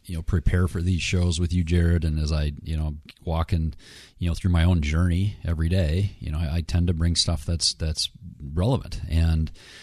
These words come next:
man, that, that idea of what we, th-, how the world, um,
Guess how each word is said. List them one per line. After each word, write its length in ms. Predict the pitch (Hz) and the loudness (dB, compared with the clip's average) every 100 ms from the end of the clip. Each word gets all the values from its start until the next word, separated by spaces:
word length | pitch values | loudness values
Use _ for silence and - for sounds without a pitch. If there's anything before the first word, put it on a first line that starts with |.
| - - | -18 -2
man, 240 | 113 117 | 2 4
that, 320 | 90 98 101 | 4 2 0
that 180 | 92 92 | 0 2
idea 640 | 110 98 76 80 82 73 - - - | 4 2 0 0 0 -2 -6 -10 -6
of 480 | 80 80 73 71 - - | -2 0 -2 -6 -16 -18
what 260 | - 82 85 | -12 -6 -4
we, 280 | 82 85 80 | -2 -4 -4
th-, 280 | - - 87 | -8 -4 -2
how 100 | 101 | 2
the 80 | 80 | 2
world, 500 | 76 87 101 95 80 - - - | 4 4 6 4 0 -4 -12 -8
um, 420 | 85 80 78 76 | -4 -2 -2 -4